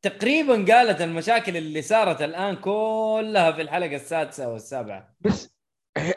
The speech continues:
Speaker 2: هذه دريمر ما حد درى عنها، ترى دريمر مصفوف عليهم دائما.
Speaker 1: إيه،
Speaker 2: ما حد
Speaker 1: إيه.
Speaker 2: يعطيهم وجه، فمن، ما منهم فايدة في الأخير. هذه المشكلة.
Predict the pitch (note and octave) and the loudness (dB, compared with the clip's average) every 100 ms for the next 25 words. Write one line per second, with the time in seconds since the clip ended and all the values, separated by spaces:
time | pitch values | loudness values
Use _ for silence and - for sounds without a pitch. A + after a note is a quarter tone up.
0 | - E3+ G#3+ B3 A3 F3 F#3 A3 B3 F#3+ | 2 6 8 6 4 -2 0 0 0 2
1 | D#3 D#3+ G3 F#3 G#3 F#3+ F3+ A3 G3+ D3+ | 2 2 0 2 2 4 2 0 -2 -2
2 | - F#3 F3+ F#3+ A3+ F#3+ E3+ E3+ - F#3+ | -2 -2 -2 -8 -6 -6 -6 -8 -10 -6
3 | F3+ F3+ G3+ D#3+ D3 F3+ F3 C#3+ B2+ _ | 0 2 2 2 4 4 4 -2 -14 _
4 | _ _ _ - A3+ - D#4+ C#4 G3+ G#3 | _ _ _ -2 2 4 4 2 0 -2
5 | F#3+ G#3 F#3+ D#3+ - - - F#3 A#3 C#4 | -6 -6 -6 -8 -16 -8 0 2 2 2
6 | A#3+ C4+ C#4 B3+ G3+ A#3 G#3 E3 E3 E3+ | 4 4 2 -6 0 2 2 -2 -4 -4
7 | A3 F3+ - _ _ F#3 B3+ B3+ A3+ B3+ | -4 -6 -6 _ _ 4 6 4 -2 -10
8 | - G3+ D3+ B2 | -2 2 2 2